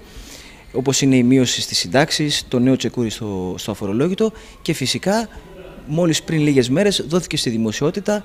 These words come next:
το λεγόμενο επικαιροποιημένο μνημόνιο, που αφορά την μετά τον Αύγουστο του δύο χιλιάδες δεκαοκτώ περίοδο. Όλα αυτά κάθε άλλο παρά μια καθαρή έξοδο από τα μνημόνια συνιστούν. Ίσα ίσα συνιστούν διατήρηση όλων των μέτρων που έχουν πάρθει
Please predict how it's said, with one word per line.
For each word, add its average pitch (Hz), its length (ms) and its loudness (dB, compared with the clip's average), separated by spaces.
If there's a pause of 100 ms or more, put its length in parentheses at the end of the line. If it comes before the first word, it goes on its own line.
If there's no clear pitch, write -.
(360)
το 147 100 0
λεγόμενο 135 380 2
επικαιροποιημένο 131 720 2
μνημόνιο, 151 580 2 (540)
που 143 180 4
αφορά 135 400 2
την 170 240 -2
μετά 151 400 2
τον 135 280 0
Αύγουστο 165 320 -2
του 139 100 -8
δύο 170 140 0
χιλιάδες 147 360 0
δεκαοκτώ 160 680 0
περίοδο. 113 460 6 (380)
Όλα 180 220 8
αυτά 185 440 0 (460)
κάθε 185 340 4
άλλο 190 480 4
παρά 180 500 4
μια 180 160 2
καθαρή 170 500 2
έξοδο 185 500 -2
από 135 220 -2
τα 135 120 0
μνημόνια 151 460 0
συνιστούν. 131 480 0 (480)
Ίσα 151 300 2
ίσα 185 200 2
συνιστούν 156 500 0
διατήρηση 135 640 4
όλων 151 240 6
των 120 120 0
μέτρων 120 280 -2
που - 100 -8
έχουν 113 260 -4
πάρθει 104 320 -4